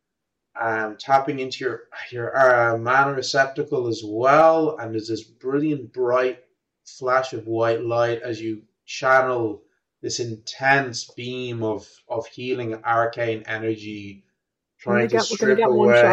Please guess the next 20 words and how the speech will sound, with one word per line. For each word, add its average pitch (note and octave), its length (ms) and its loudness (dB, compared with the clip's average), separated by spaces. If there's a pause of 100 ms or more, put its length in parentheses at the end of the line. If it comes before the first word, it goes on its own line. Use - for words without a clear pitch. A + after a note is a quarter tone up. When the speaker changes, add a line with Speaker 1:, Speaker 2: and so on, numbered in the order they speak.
(140)
Speaker 2:
shot. - 100 -16 (300)
Speaker 1:
And, C3 320 0
um, C3 280 2
as D3 220 4
you, F#3 220 -8 (140)
as D3+ 240 4
the F3 100 -4
magic D#3 400 2
hits D3 240 6
his B2+ 140 -6
form, B2 300 -2
you A#2 120 -2
do C3+ 240 -2
feel C#3 320 0
something A#2 560 -6
there. G#2 460 -2 (800)
There's G2+ 160 -12
definitely B2 720 -2
something A2+ 580 -6
there. G#2 500 -4